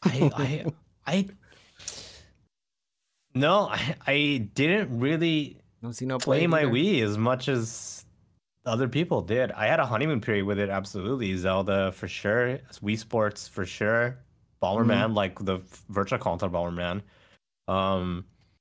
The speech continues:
Speaker 1: or just Virtual Console in general, like Super Mario R P G was, you know, on there.
Speaker 2: Mm-hmm.
Speaker 1: And, uh, what else was on the Wii that I really enjoyed?
Speaker 2: Galaxy. I mean, there's
Speaker 1: I,
Speaker 2: some
Speaker 1: well, I actually didn't.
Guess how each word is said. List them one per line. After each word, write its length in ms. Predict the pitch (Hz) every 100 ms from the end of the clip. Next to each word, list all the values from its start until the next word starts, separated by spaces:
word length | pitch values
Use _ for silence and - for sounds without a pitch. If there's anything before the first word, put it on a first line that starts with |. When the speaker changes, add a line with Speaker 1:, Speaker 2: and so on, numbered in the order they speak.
| _ _ _ _ _ _ _ - 127
Speaker 1:
or 100 | 120
just 180 | 120 110
Virtual 240 | 113 120
Console 280 | 120 107 113
in 60 | 95
general, 440 | 98 113 95 90
like 220 | 90 87
Super 180 | - 110
Mario 220 | 101 95
R 80 | 90
P 160 | 98 87
G 500 | 95 95 95 92 98
was, 580 | 95 90 92 - - 92
you 80 | 101
know, 120 | 92
on 180 | 92 90
there. 420 | 90 90 90 87 _ _ _ _ -
Speaker 2:
Mm-hmm. 260 | 127 131 143 _ _ _ _ _ _ 101
Speaker 1:
And, 520 | 95 95 95 92 92
uh, 80 | 87 87 - - -
what 80 | 98
else 180 | 90
was 120 | 92 90
on 120 | 90
the 80 | 90
Wii 220 | 87 85
that 120 | 87
I 40 |
really 300 | 85 90 87
enjoyed? 500 | 82 82 87 85 85 - -
Speaker 2:
Galaxy. 640 | 90 107 - - 107 - _ _ _ _ _ -
I 80 |
mean, 140 | 127 127
there's 200 | 139 98
Speaker 1:
I, 20 | 95
Speaker 2:
some 160 | 87 - _ _ _ -
Speaker 1:
well, 140 | 95
I 60 | 95
actually 320 | 95 - 87
didn't. 160 | 87